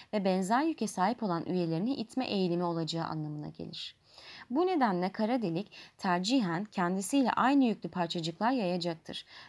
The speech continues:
ve böylece hızla yükünü kaybedecektir. Benzer şekilde eğer çöken madde net bir açısal momentuma sahipse ortaya çıkan kara delik dönüyor olacaktır ve tercihen açısal momentumunu götüren parçacıklar yayacaktır.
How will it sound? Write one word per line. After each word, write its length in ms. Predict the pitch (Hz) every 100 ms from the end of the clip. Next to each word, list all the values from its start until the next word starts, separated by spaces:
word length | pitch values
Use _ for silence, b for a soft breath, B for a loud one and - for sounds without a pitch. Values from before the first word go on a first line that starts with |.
| -
ve 140 | 196
böylece 560 | 240 262 196 160 190 254 B _
hızla 300 | 247 220 180
yükünü 340 | 180 175 214
kaybedecektir. 1040 | 269 233 214 165 160 170 175 - - - _ B B B
Benzer 440 | - 196 208 240 294
şekilde 540 | - 277 175 156 156 B B -
eğer 320 | 196 214 185
çöken 380 | - 196 226 254
madde 400 | 269 190 - 160
net 260 | 214 247 226
bir 100 | 196
açısal 420 | 180 - 175 220 254
momentuma 560 | 233 170 160 160 160
sahipse 720 | 160 165 165 262 311 - 175 214 B B
ortaya 420 | - 190 202 254
çıkan 360 | 269 - 175 165
kara 280 | 226 240 202
delik 300 | 190 254 -
dönüyor 340 | 190 233 226
olacaktır 640 | 175 160 156 151 - 147 B B -
ve 80 | 180
tercihen 720 | 185 160 160 208 277 180 214 B B
açısal 520 | - 185 180 - 220 277
momentumunu 720 | 247 190 175 - 165 156 185
götüren 460 | 190 180 165 175 220
parçacıklar 680 | 180 170 175 165 165 190
yayacaktır. 880 | 208 160 156 - - - - -